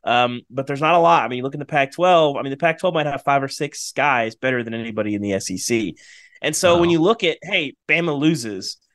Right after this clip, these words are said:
Speaker 1: wha-, wha-, what's a big reason why Bama lost? They had pretty uninspiring quarterback play. That's a huge part of that. Um, and so, you know, at the top of the league, in the middle of the league, there's just a lot of guys with a lot to prove.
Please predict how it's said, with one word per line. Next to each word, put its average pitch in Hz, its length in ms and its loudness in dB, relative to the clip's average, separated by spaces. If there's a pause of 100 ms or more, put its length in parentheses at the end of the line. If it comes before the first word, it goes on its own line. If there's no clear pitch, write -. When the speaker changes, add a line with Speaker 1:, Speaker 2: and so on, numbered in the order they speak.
(140)
Speaker 1:
wha-, 214 240 0
wha-, 220 200 4
what's 247 200 0
a 233 40 -8
big 233 140 -2
reason 226 200 -2
why 202 100 4
Bama 185 220 0
lost? 196 280 2
They 147 60 -2
had 156 140 -2
pretty 170 220 -2
uninspiring 151 680 -2
quarterback - 580 -8
play. 62 220 -2
That's 110 160 -6
a 120 40 -10
huge 135 400 -6
part 143 240 2
of 101 80 -4
that. - 240 -8 (580)
Um, 113 520 0
and 147 180 -2
so, 160 420 4 (360)
you - 60 -10
know, 127 80 2
at 123 100 0
the 104 60 -20
top 156 380 0
of 165 40 -2
the 165 60 4
league, 175 360 4
in 131 80 -2
the 117 60 -8
middle 143 200 0
of 160 120 0
the 156 60 -2
league, 165 240 4
there's 147 120 0
just 151 180 -6
a 120 60 -2
lot 123 280 2
of 165 80 2
guys 151 380 0
with 139 180 -14
a 135 40 -10
lot 131 200 0
to 135 60 -14
prove. 160 540 2